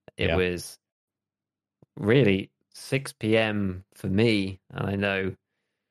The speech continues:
Speaker 1: about one for you. So it was, watch it. It was quite short, actually. I was expecting it to be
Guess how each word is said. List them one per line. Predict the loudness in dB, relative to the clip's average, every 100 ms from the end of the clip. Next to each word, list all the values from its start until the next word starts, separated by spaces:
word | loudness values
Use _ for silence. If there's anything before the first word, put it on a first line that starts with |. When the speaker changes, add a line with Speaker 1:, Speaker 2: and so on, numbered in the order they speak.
| _ _ _ -2
Speaker 1:
about | 0 2
one | 2
for | 0 0
you. | 0 0 -4 -6
So | -2 0
it |
was, | 0 -4 -12 _ _ _ 0
watch | 0 0 -4
it. | -2
It |
was | 0
quite | 0 0
short, | 0 0 -2
actually. | -2 0
I |
was | 0
expecting | -2 -4 -2 -6
it | -6
to | -2
be | -2 -2 -6